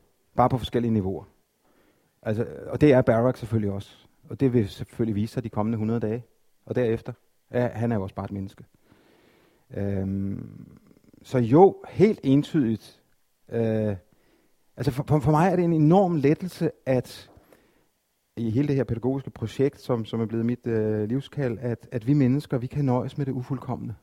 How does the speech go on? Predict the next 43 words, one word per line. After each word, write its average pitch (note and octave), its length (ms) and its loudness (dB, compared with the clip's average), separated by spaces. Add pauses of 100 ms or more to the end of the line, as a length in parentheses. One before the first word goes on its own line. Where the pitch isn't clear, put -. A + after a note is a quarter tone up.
(1000)
Altså, A#2+ 340 -2
man C#3+ 140 2
behøver C#3+ 180 4
ikke E3+ 120 0
fuldkomne D#3+ 460 2
forældre C#3+ 420 0
for C#3+ 80 -2
at B2+ 60 -2
få C#3 80 -4
en C3 80 -4
god C3+ 160 2
opdragelse. A#2 480 -4 (1000)
Vi, D#3+ 180 2
altså B2+ 240 -2
Gud, B3 240 8
han, G#3 220 2
han F3 180 2
kræver E3 200 8
det A#2+ 100 2
fuldkomne, A#2+ 460 2
men B2+ 180 4
vi A#3 80 8
mennesker, G#3 360 4
vi F#3 80 -2
kan G3 120 -4
klare C#3+ 180 -2
os D#3 100 -4
med D#3+ 80 -2
det C#3+ 60 -2
ufuldkomne. B2+ 600 -4 (500)
Og - 120 -2
det A#3 80 2
gælder A3 220 4
både E3+ 420 2
i C3 40 -4
børneopdragelse D3 720 2
og B2+ 220 2
i, B2 180 -2
i A#2+ 140 -4
forkyndelse. B2+ 500 -2 (1120)
Så, - 200 -6
så, D3 480 4
så, C3 420 0